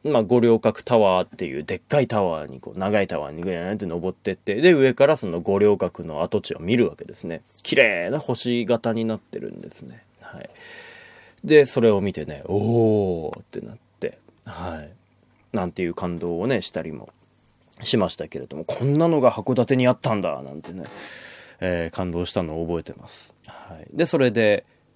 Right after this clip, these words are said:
青函トンネル通って、で、青函トンネル通る時にやっぱり感動するんですよね。えー、「おー」ってなって。で、トンネルを抜けたと思いきや、そっから、そうか、本州なんだと思って。ね、えー、本州、青森、ね、見て。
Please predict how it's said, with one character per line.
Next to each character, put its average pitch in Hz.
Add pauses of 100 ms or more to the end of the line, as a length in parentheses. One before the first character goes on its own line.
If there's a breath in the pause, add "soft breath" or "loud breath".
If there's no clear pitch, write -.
(240)
青 143
函 107
ト 107
ン 101
ネ 87
ル 85
通 95
っ 85
て、 -
で、 110
青 139
函 160
ト 185
ン 180
ネ 151
ル 113
通 120
る 101
時 92
に 82
や 87
っ -
ぱ 123
り 117
感 104
動 120
す 143
る 151
ん 151
で 113
す 90
よ 90
ね。 104 (360 loud breath)
え 82
ー、 -
「お 117
ー」 -
っ -
て -
な -
っ -
て。 - (100)
で、 120
ト 117
ン 113
ネ 110
ル 107
を 104
抜 104
け 101 (160)
た 117
と 98
思 123
い 113
き 110
や、 101
そ -
っ - (100)
か 170
ら、 160
そ 185
う -
か、 147
本 175
州 151
な 117
ん 101
だ 58
と -
思 -
っ 60
て。 - (840 loud breath)
ね、 127 (120)
え 82
ー、 -
本 90
州、 78
青 90
森、 78 (120)
ね、 87
見 82
て。 69